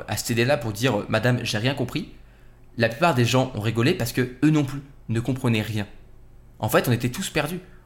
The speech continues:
on comprenait tous à rien. Et, euh, et en fait, ça, ça a un petit peu soulagé les autres que je pose la question parce que du coup, elle m'a expliqué pour moi,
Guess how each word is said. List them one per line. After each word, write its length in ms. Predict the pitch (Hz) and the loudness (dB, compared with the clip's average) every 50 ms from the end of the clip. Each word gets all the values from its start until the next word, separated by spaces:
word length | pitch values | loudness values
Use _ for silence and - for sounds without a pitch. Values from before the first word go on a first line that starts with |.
| - - - | -14 -8 -4
on 80 | 127 | -2
comprenait 360 | 123 127 120 - 120 113 117 | -2 -2 0 0 0 0 0
tous 260 | 117 - 101 - - - | 0 -2 -6 -4 -4 -4
à 100 | 110 107 | -4 -2
rien. 200 | 123 147 165 185 - - - - - - - - - - - - - - - - | -2 -2 -4 -6 -8 -14 -20 -20 -20 -20 -20 -20 -20 -20 -20 -20 -20 -14 -8 -4
Et, 180 | 110 107 104 101 | 0 0 2 2
euh, 340 | 98 98 95 92 92 95 - 92 - - - - - - - - - - - - - - - | 2 2 2 0 0 -4 -6 -10 -12 -14 -16 -16 -16 -16 -18 -18 -20 -20 -20 -20 -18 -6 0
et 80 | 120 120 | 2 4
en 20 | |
fait, 120 | 143 196 196 | 4 4 4
ça, 260 | - 113 104 98 - - - - - | 2 2 2 0 -4 -10 -18 -18 -10
ça 140 | - - 113 | -4 0 0
a 40 | 110 | 0
un 40 | 127 | 0
petit 120 | 117 - | 0 -2
peu 80 | - 170 | -2 -2
soulagé 480 | - - - 165 156 156 151 123 131 127 | 0 0 0 2 4 4 4 4 4 4
les 160 | 127 123 135 | 4 4 2
autres 140 | 135 131 - | 0 -2 -4
que 60 | 127 | -8
je 80 | - | -8
pose 140 | - - 104 | -6 -4 -2
la 80 | 107 104 | -2 -2
question 300 | 104 104 104 - 156 156 | -2 -2 -4 -2 -2 -2
parce 180 | 160 113 - | -2 -4 -4
que 60 | - 104 | -6 -6
du 120 | 101 101 | -6 -6
coup, 240 | - - 156 160 156 - - - - - - - | -2 -2 -2 -2 -2 -6 -18 -20 -20 -10 -4 0
elle 120 | 107 110 | 2 2
m'a 100 | 110 113 | 4 2
expliqué 540 | 110 - - 117 113 - 127 117 - - - - - - - | 2 0 -4 -6 -2 0 0 0 0 -4 -12 -20 -20 -14 -10
pour 180 | - 107 95 | -8 -2 2
moi, 380 | 117 147 175 175 - - - - | 4 4 4 2 0 -6 -12 -12